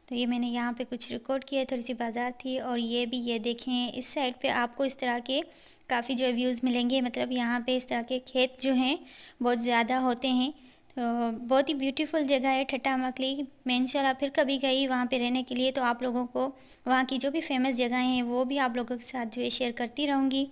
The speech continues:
इस बार जो है मैं एक दिन के लिए गई थी, मतलब सुबह को गई और शाम को वापस आई, तो इसलिए मैंने, अम, इतना जो है वो मैं रिकॉर्ड नहीं कर सकी। जितना भी मैं रिकॉर्ड कर सकी, तो मैंने सोचा मैं आप लोगों के साथ जो है वो शेयर कर लूँ। तो ये देखिए, इस तरह के गांव भी हैं बीच में, रास्ते में।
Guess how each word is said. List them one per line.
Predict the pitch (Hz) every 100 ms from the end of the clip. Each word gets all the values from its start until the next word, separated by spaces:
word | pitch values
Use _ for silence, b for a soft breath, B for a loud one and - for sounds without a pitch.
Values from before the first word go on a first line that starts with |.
| B B B B B -
इस | 247 247
बार | 269 247
जो | 269
है |
मैं | 262 240
एक | 240
दिन | 285 285
के | 285
लिए | 247 262
गई | 254 247
थी, | 262
मतलब | 247 254
सुबह | 269 247 262
को | 269
गई | 247 254 254
और | 247
शाम | 262 240
को | 240 254
वापस | 233 247 247
आई, | 247 240
तो | 269 240
इसलिए | 240 - 240 247
मैंने, | 240 233 285 320 B B B B B
अम, | 247 233 214 - -
इतना | - 277 277
जो | 269
है | 254 262
वो | 247 240
मैं | 247 247
रिकॉर्ड | 247 247 240
नहीं | 247 285
कर | 285
सकी। | 277 277 269 247
जितना | 269 285
भी | 294
मैं | 277 247
रिकॉर्ड | 254 254
कर | - 254
सकी, | 247 247 254
तो | 254
मैंने | 240 240
सोचा | 240 233 254
मैं | 247
आप | 226 226 233
लोगों | 233
के | 233 233
साथ | 240 220
जो | 214
है | 233
वो | 226
शेयर | 233 262
कर | 285 302 269
लूँ। | 262 277 277 B B B -
तो |
ये | 240
देखिए, | 226 240 254 262
इस | -
तरह | 269 247
के | 254
गांव | 240 240 254 294
भी | 277
हैं | 277 262
बीच | 262 269 269
में, | 277 262
रास्ते | 240 240 277
में। | 269 285